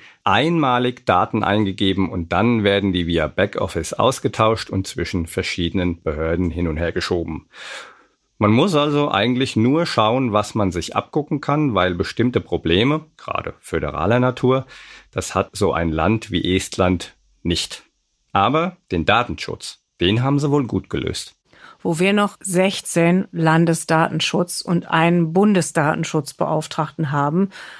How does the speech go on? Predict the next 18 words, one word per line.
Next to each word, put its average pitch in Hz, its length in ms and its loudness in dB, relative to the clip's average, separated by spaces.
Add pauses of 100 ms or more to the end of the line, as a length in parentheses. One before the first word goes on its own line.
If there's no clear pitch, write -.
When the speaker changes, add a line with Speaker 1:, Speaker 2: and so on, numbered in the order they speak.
(300)
Speaker 2:
und 180 100 2
dann 165 140 4
natürlich 165 380 2
unter 185 220 2
Umständen 170 380 4
siebzehn 175 320 0
verschiedene 170 440 2
Meinungen 175 600 4
Speaker 1:
Mhm. 262 40 2
Speaker 2:
zu - 160 0
einem 202 300 2
Thema. 226 460 2 (600)
Ob 185 140 0
es 175 160 0
da 220 220 6
ein 220 220 -2
einziger 233 680 2
Datenschutzzuständiger 208 1400 0